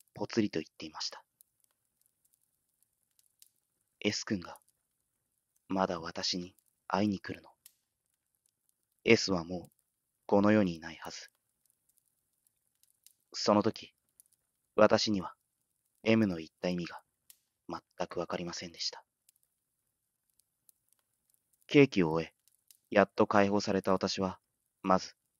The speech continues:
Mの家へと向かいました。Kの好きな豚の生姜焼き、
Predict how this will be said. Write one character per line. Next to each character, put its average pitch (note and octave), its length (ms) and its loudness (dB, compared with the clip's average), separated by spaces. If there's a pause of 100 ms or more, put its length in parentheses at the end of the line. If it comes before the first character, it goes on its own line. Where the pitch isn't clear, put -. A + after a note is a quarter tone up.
(380)
M A2+ 220 6
の F#2 180 2
家 G2 220 2
へ F#2+ 60 2
と E2 120 -14
向 D#2+ 100 -18
か - 140 -16
い - 60 -20
ま - 100 -14
し - 100 -12
た。 - 140 -20 (1500)
K A2 240 6
の F2 100 -2
好 - 60 -4
き - 180 -6
な - 160 -12 (380)
豚 F2 260 -4
の F2 80 -4
生 D#2+ 240 -4
姜 D#2+ 80 -10
焼 D#2 300 -12
き、 - 20 -20